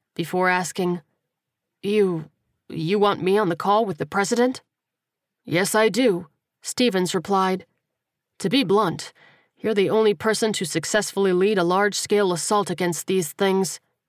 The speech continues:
so your insights could help out a great deal. After the colossal fuck-up in Kansas City, the higher-ups are a bit on edge, so I'd like you to help put their minds at ease on this invasion."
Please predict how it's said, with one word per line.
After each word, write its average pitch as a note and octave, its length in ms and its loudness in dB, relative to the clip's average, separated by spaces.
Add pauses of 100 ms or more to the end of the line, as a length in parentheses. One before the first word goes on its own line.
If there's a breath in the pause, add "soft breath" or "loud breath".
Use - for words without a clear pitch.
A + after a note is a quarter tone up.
(100)
so - 160 -10
your G3+ 240 2
insights F#3+ 600 -2
could D#3 160 -6
help G3 220 0
out G#3 160 2
a F3 120 -2
great G3 200 2
deal. G3 380 0 (640)
After F3+ 300 -2
the E3 120 -4
colossal F#3+ 500 0
fuck-up F3+ 460 -2
in E3+ 120 -2
Kansas F#3 440 0
City, G3 380 -2 (360)
the F#3 100 0
higher-ups A#3+ 560 0
are E3+ 120 -2
a E3+ 60 -4
bit G3+ 160 2
on F#3+ 180 2
edge, F#3 400 -2 (440 loud breath)
so - 160 -12
I'd A#3+ 160 -2
like A3+ 180 0
you G#3+ 60 4
to G3 80 0
help G#3 200 0
put G3+ 140 -4
their F#3 140 0
minds G3 320 2
at D#3+ 140 -6
ease A3 240 0
on F3+ 160 0
this G3+ 180 0
invasion." F3+ 600 0